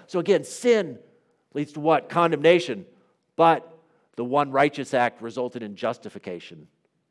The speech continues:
And there's that word, justification, or making righteous and life for all people. Verse nineteen, "For just as through the disobedience of the one man, the many were made sinners."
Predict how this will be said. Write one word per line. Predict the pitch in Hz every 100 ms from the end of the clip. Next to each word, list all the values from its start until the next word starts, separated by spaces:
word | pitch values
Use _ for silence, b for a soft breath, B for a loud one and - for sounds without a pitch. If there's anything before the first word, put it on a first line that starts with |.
| _
And | -
there's | 147 143
that | 135
word, | 127 139 120
justification, | 135 156 151 135 - 135 131 120
or | 107 B B B
making | 120 156 160 151 131
righteous | 117 135 147 147 127 - -
and | 147 139
life | 135 143 147 -
for | - 127
all | 127 127
people. | 127 135 131 98 - - _ _ _ _ _ _ _ _ _ _ _ _
Verse | 147 147
nineteen, | 156 160 160 131 110 - b b
"For | 180
just | 175 220 214
as | 190 -
through | 214 196
the |
disobedience | 185 196 185 170 190 196 180 180
of | 160
the |
one | 156 147 185 185
man, | 165 165
the | 160
many | 156 165
were | 151
made | 131 139 147 143
sinners." | - 165 147 104 -